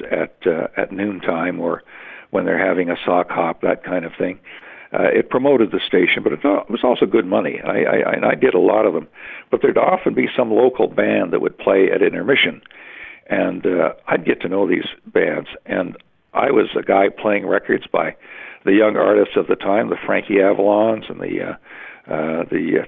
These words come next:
Fabians and all of those people, and I'd hear these local bands and think they were pretty darn good.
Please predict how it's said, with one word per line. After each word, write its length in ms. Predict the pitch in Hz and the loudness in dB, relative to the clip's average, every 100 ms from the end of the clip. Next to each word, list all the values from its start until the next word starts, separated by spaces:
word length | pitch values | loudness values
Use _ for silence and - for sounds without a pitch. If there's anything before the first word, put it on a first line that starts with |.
| - | 2
Fabians 460 | 113 107 110 107 | 4 4 2 -2
and 100 | - | -2
all 220 | 92 98 95 | 0 2 2
of 60 | |
those 240 | 98 92 87 - | 4 2 2 -2
people, 420 | 92 - 67 78 | -2 0 2 2
and 80 | 98 | 2
I'd 220 | 101 - | -2 -2
hear 380 | - 110 101 - | 0 2 2 -2
these 180 | 101 92 - | -4 -4 2
local 500 | 107 214 - 82 - | 2 2 -2 -4 -2
bands 400 | 80 76 85 76 - - _ - - - - - | -2 0 -2 -6 -10 -18 _ -20 -20 -20 -12 -6
and 240 | 98 98 | -6 -2
think 180 | 120 131 | -2 2
they 80 | 135 | 0
were 120 | - | 0
pretty 260 | - - - | 0 -2 0
darn 300 | 80 76 - | -2 -4 -2
good. 440 | 87 104 - - | 2 2 0 -10